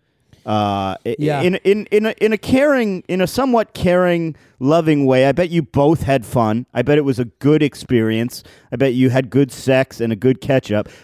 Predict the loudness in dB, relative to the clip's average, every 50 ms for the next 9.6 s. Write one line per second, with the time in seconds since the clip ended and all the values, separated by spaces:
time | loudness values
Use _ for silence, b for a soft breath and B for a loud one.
0 | B -2 -2 -2 0 -2 0 2 4 4 4 4 2 -2 -4 -4 -2 -2 -6 -6
1 | -2 2 0 2 2 2 2 4 4 2 2 2 2 2 2 -2 -4 -2 0 0
2 | 0 0 -2 -6 -6 -4 -4 -2 -2 -4 -4 -6 -14 _ _ -4 -4 -2 -2 -4
3 | -4 -2 -2 0 0 0 0 0 -2 -6 -4 -4 -4 -4 -4 -6 -6 -6 -6 -6
4 | -6 -10 -12 -12 -12 _ -20 -14 -10 -8 -8 -8 -8 -10 -8 -6 -6 -4 -2 0
5 | 0 2 2 0 -2 -4 -6 -8 -8 -10 -8 -6 -6 -6 -4 -6 -6 -4 -4 -4
6 | -4 -4 -6 -8 -10 -12 -12 -12 -12 -14 _ -4 -4 -4 -4 -6 -12 _ _ 0
7 | 2 2 2 2 2 0 -2 -2 -6 -4 -2 0 0 0 0 -4 -8 -8 -4 -4
8 | -4 -4 -6 b b b b b -4 -2 0 0 -2 -2 -4 -6 -2 0 2 4
9 | 6 4 4 2 0 -4 -8 -8 -8 -8 -4 -2